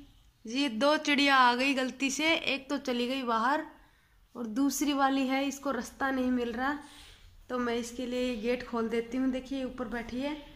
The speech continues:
गेट के ऊपर, कि कोई खोल दे तो चली जाए। मैं खोलती हूँ एक बार, उड़ गई है। घर के अंदर चक्कर काट रही है,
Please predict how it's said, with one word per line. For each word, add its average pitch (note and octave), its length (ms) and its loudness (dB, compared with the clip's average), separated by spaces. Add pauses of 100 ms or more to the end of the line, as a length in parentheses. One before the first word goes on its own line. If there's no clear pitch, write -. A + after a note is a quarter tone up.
(440)
गेट A#3 260 -6
के B3+ 80 2
ऊपर, B3+ 280 0
कि B3+ 120 -8
कोई B3+ 180 -4
खोल A#3 280 -6
दे A#3 120 -4
तो A#3 120 -6
चली G#3+ 300 -4
जाए। A3+ 240 -6
मैं B3 220 -8
खोलती A3+ 440 -8
हूँ C4+ 100 -4
एक G3+ 160 -8
बार, C#4 220 -8 (640)
उड़ G#3 120 -8
गई B3+ 240 -2
है। D4 140 0 (920)
घर A#3 160 -4
के C4 100 -4
अंदर B3+ 180 -2
चक्कर A#3+ 300 -6
काट A3 320 -2
रही B3+ 120 2
है, D4 80 4